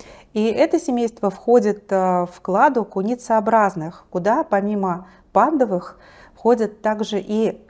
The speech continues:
несколько других, э, семейств хищных млекопитающих, такие, например, как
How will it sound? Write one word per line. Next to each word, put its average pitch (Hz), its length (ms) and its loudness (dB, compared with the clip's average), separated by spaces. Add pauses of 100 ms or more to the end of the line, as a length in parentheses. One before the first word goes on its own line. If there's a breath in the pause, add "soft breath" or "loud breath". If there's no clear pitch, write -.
несколько 214 380 -4
других, 208 540 -4
э, 175 240 -4
семейств 196 400 -2
хищных 185 440 -8
млекопитающих, 202 840 -2 (320 loud breath)
такие, 190 320 -2
например, 208 480 0
как 185 480 -4